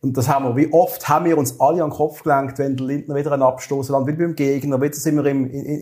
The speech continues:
in, werden wir unter Druck gesetzt. Bitte aufhören mit dem. D-, dann ist das Ganze erledigt. Und wenn der Lindner Nummer zwei will bleiben, super, wird er aber nicht machen, das wissen wir alle. Er wird gehen, würde ich auch, wenn ich kann. Wenn ich weiss, auch von der Behandlung von Dave Dagen, wo man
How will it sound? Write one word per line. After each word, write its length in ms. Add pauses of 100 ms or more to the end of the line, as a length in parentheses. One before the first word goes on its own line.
(140)
in, 60
werden 260
wir 60
unter 160
Druck 180
gesetzt. 400 (600)
Bitte 500
aufhören 420
mit 160
dem. 240 (680)
D-, 160
dann 140
ist 140
das 200
Ganze 280
erledigt. 400
Und 120
wenn 160
der 100
Lindner 220
Nummer 200
zwei 260
will 60
bleiben, 260
super, 380
wird 240
er 80
aber 160
nicht 120
machen, 220
das 140
wissen 220
wir 100
alle. 260 (300)
Er 120
wird 200
gehen, 260
würde 160
ich 60
auch, 160 (680)
wenn 140
ich 80
kann. 260
Wenn 140
ich 60
weiss, 220
auch 80
von 120
der 120
Behandlung 320
von 140
Dave 220
Dagen, 340
wo 100
man 520